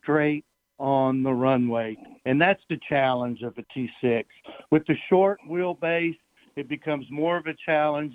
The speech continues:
than, say, the Mustang, 'cause it has a wider wheelbase.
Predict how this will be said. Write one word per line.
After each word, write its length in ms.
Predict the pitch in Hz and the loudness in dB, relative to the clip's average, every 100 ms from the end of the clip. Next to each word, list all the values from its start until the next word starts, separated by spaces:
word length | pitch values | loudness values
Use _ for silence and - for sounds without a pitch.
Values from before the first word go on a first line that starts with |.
| - | -8
than, 180 | 139 135 - | -8 -8 -4
say, 160 | 143 | -4
the 100 | 139 | -4
Mustang, 760 | 139 147 151 _ 151 147 151 147 _ _ - | -2 -2 -2 _ -4 -2 -2 -4 _ _ -6
'cause 160 | 160 156 | -2 -2
it 120 | 156 | 0
has 200 | 156 147 | -2 -2
a 80 | 143 | -6
wider 640 | 127 139 143 143 143 139 135 131 | -4 -2 0 0 -4 -10 -12 -8
wheelbase. 720 | 143 151 135 117 117 110 | -2 -2 -2 -2 -4 -4